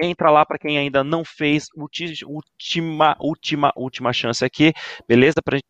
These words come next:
poder pegar os nomes e realizarmos a nossa, a nossa, nosso sorteio bacana e maroto. Não esqueça, não deixe de participar,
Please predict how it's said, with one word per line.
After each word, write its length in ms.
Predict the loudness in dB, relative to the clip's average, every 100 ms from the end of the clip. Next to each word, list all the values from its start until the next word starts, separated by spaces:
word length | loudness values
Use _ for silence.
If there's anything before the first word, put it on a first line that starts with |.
| -4
poder 80 |
pegar 220 | -4 0 0
os 100 | -2
nomes 220 | -8 -4
e 60 |
realizarmos 600 | -2 2 2 4 2 0 2
a 160 | 2 2 -2 -16 -8
nossa, 580 | 0 2 2 0 2 4 6 4 4 4
a 60 | 2
nossa, 380 | -2 -4 -4 -6 -6
nosso 220 | -10 -12
sorteio 840 | -8 -4 -4 -6 _ 0 2 -2 -8
bacana 640 | -2 0 0 -2 -4 -2
e 20 | 0
maroto. 600 | 0 2 2 0 -2 -8
Não 340 | -4 -4 -4
esqueça, 520 | -6 -8 -4 -4 -4 -8
não 180 | -8 -4
deixe 260 | -2 -2
de 60 | -4
participar, 500 | -8 -8 0 2